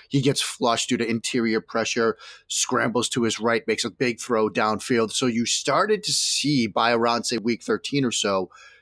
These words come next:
that confidence in his lower body again, which is going to lead to some of those big plays downfield. I mean, you know, the, the, the drop from two thousand seventeen to two thousand eighteen, it is dramatic, but I think it was to be expected.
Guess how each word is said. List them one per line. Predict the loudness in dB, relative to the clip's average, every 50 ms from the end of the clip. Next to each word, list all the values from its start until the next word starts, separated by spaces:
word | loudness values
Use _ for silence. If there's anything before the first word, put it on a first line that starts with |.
| _ _ _
that | -8 0 0 2 2 0 -2 -4
confidence | -4 -2 2 2 4 4 2 0 -2 -2 0 2 2 2 0 0
in | 0 0 2
his | 2 2 2 2
lower | 4 4 4 4 4
body | 2 0 2 2 2 2 0 0 -2
again, | -6 -6 -6 -6 -4 -4
which | -4 -4 -4
is | -4 -4 0
going | 2 2 2 2 2 0
to | 0 -4 -2
lead | 0 0 0 0
to | 0 -2
some | -2 -2 -2 0
of | 0
those | 0 0 0 -2 -6 -12 -16 -16 -18 -12 _ 0
big | 0 0 0 -2
plays | -2 0 2 2 2 2
downfield. | 0 0 0 0 0 -2 0 0 2 2 2 2
I | 0
mean, | 2 2 2 2 0 -2 -8 -16 -20 -20 -20 _ _ _
you | 0 0
know, | 0 2 2
the, | 0 0
the, | 0 0 -2 -4
the | -4 -4
drop | -2 2 4 4 4 2 0 -4 -10
from | -4 0 4 4 4 4 4
two | 2 0 2
thousand | 4 4 2 2 2 2
seventeen | 2 2 2 2 0 -2
to | -2
two | -4 -4 2 2
thousand | 4 4 2 2 0
eighteen, | 0 0 0 -2 -4 -6
it | -4 -2 0 2
is | 2 2 2 2
dramatic, | 0 0 2 2 4 2 4 4 4 2 0 0 -6 -16 -16 -16 -10 _
but | -2 2 2
I | 2
think | 4 2 2 2
it | 4 2
was | 2 0 0 -4 -4 -8 -8 -8
to | -6 0
be | 2 4 4
expected. | 4 2 0 2 2 2 2 2 -4 -6